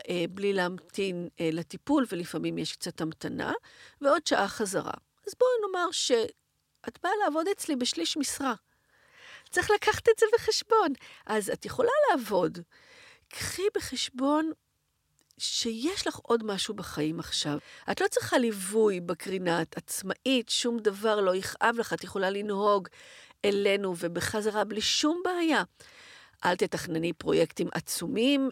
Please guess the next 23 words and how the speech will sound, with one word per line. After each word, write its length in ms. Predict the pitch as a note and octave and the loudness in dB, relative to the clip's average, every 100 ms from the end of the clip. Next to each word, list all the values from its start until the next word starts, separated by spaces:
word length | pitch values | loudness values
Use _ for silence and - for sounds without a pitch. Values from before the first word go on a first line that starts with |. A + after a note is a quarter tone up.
| - | 0
אה, 400 | G3+ F#3 F3+ F3 F#3 | 0 2 2 0 -2
בסיום 440 | F3 - G#3+ F#3 | -6 -4 -4 -4
הקרינה, 480 | F#3 - E3+ E3 F#3 A3 | -4 -4 -4 0 0 0
כי 220 | - - G3 | -6 -12 -8
יש 280 | F#3+ G3+ - - | -8 -6 -6 -6
עייפות. 760 | F3+ D#3+ - - D#3+ - - - | -6 -6 -8 -12 -12 -12 -18 -12
זה 340 | F3 F3 B3 B3+ | -10 2 2 4
צריך 360 | A3+ G3 F#3+ | -2 -4 -4
לקחת 360 | E3+ - F3 F3 | -4 -4 -4 -6
בחשבון. 580 | - - E3 - G3+ G#3 G3 - - - - | -10 -8 -8 -2 0 0 0 -12 -20 -14 -4
יש 160 | D4+ G4 | -2 0
איזושהי 280 | - - A3 | 0 -2 0
לאות 760 | G3+ - _ D#4+ D#4 - - - - - | -2 -4 _ 0 0 -4 -16 -16 -20 -6
שהיא 240 | - A#3 | -2 0
מצטברת, 880 | A3+ A3 - - G3+ F#3+ A3+ A3+ G3 | -2 -4 -6 -2 -4 4 4 4 -4
איזושהי 360 | G#3+ B3+ - A3 | -6 -2 -2 -2
ירידת 540 | G3 F3 E3+ G3+ A3 - | -4 -6 -4 -4 -4 -8
אנרגיות 640 | G3 G3 G3+ F#3+ F#3 E3+ F3 | -8 -2 -2 -2 -4 -4 -2
לאורך 340 | E3+ F#3 - | -2 -2 -6
הקרינה, 580 | E3+ - E3+ E3+ F3+ B3+ - - - - - _ | -10 -8 -6 -2 0 0 -2 -16 -20 -20 -20 _
שממשיכה 580 | - - F3 E3+ - G3 | -8 -6 -6 -6 -4 -4
גם 180 | G3+ F#3 | -2 -4
עשרה 680 | D#3+ - E3+ F#3+ G3 F3+ | -4 -6 -6 0 2 2